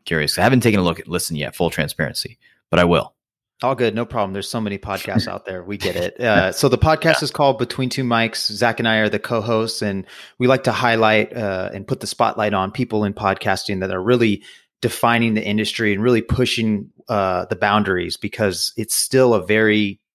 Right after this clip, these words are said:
Speaker 2: young industry and still actively being defined. And we're just, we get to have the privilege of getting exposed to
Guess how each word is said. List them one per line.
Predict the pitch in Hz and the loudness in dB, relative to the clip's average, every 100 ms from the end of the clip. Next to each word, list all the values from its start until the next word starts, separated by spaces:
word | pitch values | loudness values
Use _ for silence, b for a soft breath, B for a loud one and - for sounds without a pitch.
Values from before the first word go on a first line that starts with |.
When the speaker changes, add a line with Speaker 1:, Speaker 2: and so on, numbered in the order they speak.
| _ _ | _ _
Speaker 2:
young | - 127 127 | -2 2 4
industry | 123 123 120 - 127 110 | 4 2 0 2 2 2
and | 98 | 0
still | - 123 123 110 - - | 0 2 4 2 -4 -4
actively | 113 - 120 110 | -4 -4 -6 -4
being | 107 110 107 101 | -2 0 0 -2
defined. | 98 101 98 101 98 | -4 -2 0 0 -2
And | 92 | -6
we're | 98 | -6
just, | 117 - - B B B B | -4 -4 -6 B B B B
we | 135 | 0
get | 131 | 4
to | 123 107 - | 4 2 -2
have | 131 - | -2 0
the | 107 | -2
privilege | - - 127 117 104 | -4 0 2 2 2
of | 101 | 2
getting | 113 110 | 2 2
exposed | 98 - 113 113 - | 0 0 2 2 0
to | 104 | -6